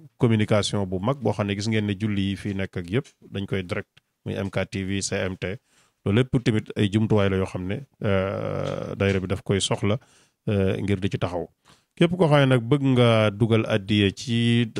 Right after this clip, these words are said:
keesu daayira Muxaddamatul Xidma ak foo mën a nekk, soo ko yónnee ci soixante-dix-sept six cent quatre-vingt-six treize treize,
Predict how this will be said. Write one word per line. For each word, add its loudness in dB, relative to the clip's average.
keesu 0
daayira 2
Muxaddamatul -2
Xidma -4
ak -10
foo 0
mën 2
a 2
nekk, -4
soo 0
ko 0
yónnee 2
ci -8
soixante-dix-sept -2
six -2
cent 0
quatre-vingt-six -4
treize -4
treize, -2